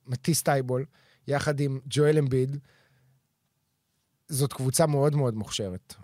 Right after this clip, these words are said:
וגם בעומק של הספסל יש לכם שחקנים כמו ג'ורג' ניאנג, שיעלה וידפוק את השלשה, וקורקמאז. אה, אני מאמין שפילי השנה יכולה לעשות משהו, למרות כל אכזבות העבר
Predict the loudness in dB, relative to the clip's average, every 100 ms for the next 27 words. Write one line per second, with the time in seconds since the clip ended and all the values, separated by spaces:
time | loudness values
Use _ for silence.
0 | -12 -6 -2 0 2 2 2 -2 -2 -4
1 | 0 2 2 0 -4 -6 -6 -6 -8 -8
2 | -8 -6 -4 -2 -2 -2 -2 -2 -2 -2
3 | -2 -2 -2 -4 -2 -2 -2 -4 -8 _
4 | -2 2 2 2 -2 -4 -6 -6 -4 0
5 | 0 2 0 -4 -8 -8 0 0 0 -4
6 | _ _ _ _ -10 -4 -2 -2 -4 -6
7 | -4 -2 2 2 2 2 2 2 2 0
8 | 0 0 0 -2 -4 -6 -6 -4 0 2
9 | 2 0 -2 -2 -6 -6 -4 -4 -4 -4
10 | -6